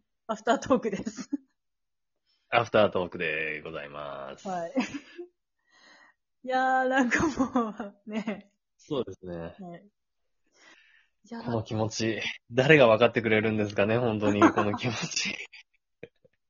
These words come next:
Speaker 1: いやー、
Speaker 2: いや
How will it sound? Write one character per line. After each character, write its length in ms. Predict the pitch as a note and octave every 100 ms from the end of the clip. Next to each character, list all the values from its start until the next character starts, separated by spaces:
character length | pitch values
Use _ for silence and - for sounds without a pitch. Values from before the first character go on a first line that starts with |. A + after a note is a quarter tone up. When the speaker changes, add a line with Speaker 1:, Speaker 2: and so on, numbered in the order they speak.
| _ _ _ _ _ _ - - - - B3 E3+ - - - -
Speaker 1:
い 40 |
や 260 | F#3+ E3+ E3
ー、 40 |
Speaker 2:
い 20 | A#2
や 280 | A2 G#2